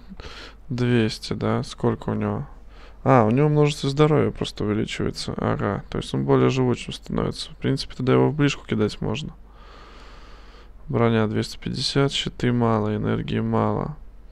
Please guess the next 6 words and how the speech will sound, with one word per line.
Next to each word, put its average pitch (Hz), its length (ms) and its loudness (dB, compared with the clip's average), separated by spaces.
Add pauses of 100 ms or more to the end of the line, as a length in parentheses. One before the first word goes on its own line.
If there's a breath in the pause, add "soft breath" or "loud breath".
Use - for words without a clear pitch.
(1400 loud breath)
По-хорошему 117 720 2
получается 117 680 0
так, 110 280 4
что - 280 -2
одевается 113 640 2
ему 113 380 0